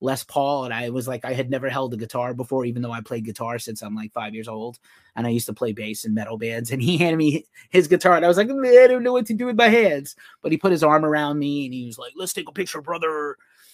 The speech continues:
You know, um, I'm a fan.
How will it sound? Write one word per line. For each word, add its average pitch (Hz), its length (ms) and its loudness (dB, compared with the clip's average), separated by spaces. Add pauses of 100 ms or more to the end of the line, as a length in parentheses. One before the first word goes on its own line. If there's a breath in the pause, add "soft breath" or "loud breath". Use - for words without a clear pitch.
(160 soft breath)
You 147 120 -4
know, 117 320 -2 (920)
um, 131 720 0 (400)
I'm 180 140 0
a 156 40 -4
fan. 104 300 -8